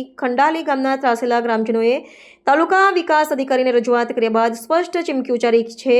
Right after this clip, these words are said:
કે જો તલાટીની મનમાની અને સમયસર હાજર ન રહેવાની સમસ્યાનું તાત્કાલિક ધોરણે સમાધાન લાવવામાં નહીં આવે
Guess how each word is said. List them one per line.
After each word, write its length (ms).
કે 100
જો 120
તલાટીની 440
મનમાની 500
અને 240
સમયસર 460
હાજર 240
ન 100
રહેવાની 260
સમસ્યાનું 480
તાત્કાલિક 400
ધોરણે 220
સમાધાન 420
લાવવામાં 280
નહીં 180
આવે 160